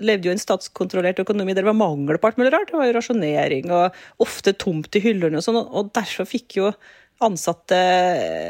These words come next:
en makt som de kunne misbruke, ikke sant? De kunne jo bare se på kunden og si at «nei, nei, du, det er ikke noe plass her, det, det er fullt, selv om restauranten var helt, eh, tom, og alltid en risiko for å få tomme hyller», sånn at, eh, sovjetisk service, det var vel en vits da vi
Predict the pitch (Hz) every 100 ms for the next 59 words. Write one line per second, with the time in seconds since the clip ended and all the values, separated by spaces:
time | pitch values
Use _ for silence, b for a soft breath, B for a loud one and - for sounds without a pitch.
0 | 90 180 220 190 - 214 202 202 233 220
1 | 226 - 220 247 240 240 240 208 214 196
2 | 196 185 180 165 - 147 - 190 202 180
3 | 160 160 160 156 156 165 - - - -
4 | - - - 180 180 - - - 180 -
5 | - - 165 165 156 - 165 - 208 185
6 | - - 175 160 165 - 160 147 165 175
7 | 156 - - 165 - - - 214 196 214
8 | 202 190 B B B 190 190 190 196 -
9 | 185 190 190 175 180 - 175 175 - -
10 | 214 185 196 190 170 - 202 190 196 196
11 | - 214 160 165 160 165 180 - - -
12 | 185 156 208 233 233 170 185 190 185 -
13 | - 196 175